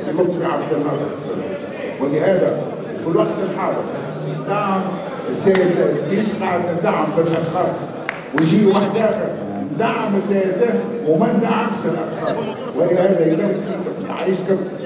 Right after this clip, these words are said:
ما نبداوش نشخصوا دائما وأبدا على رئيس أو رئيس واحد.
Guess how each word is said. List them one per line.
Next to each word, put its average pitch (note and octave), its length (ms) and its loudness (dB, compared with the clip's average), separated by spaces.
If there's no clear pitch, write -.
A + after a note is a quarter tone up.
ما F3 60 -4
نبداوش G3 420 4
نشخصوا F#3+ 840 0
دائما F#3+ 520 6
وأبدا G3+ 560 4
على F#3 300 -2
رئيس G3 400 4
أو G3 220 6
رئيس G3+ 240 0
واحد. F3 180 -2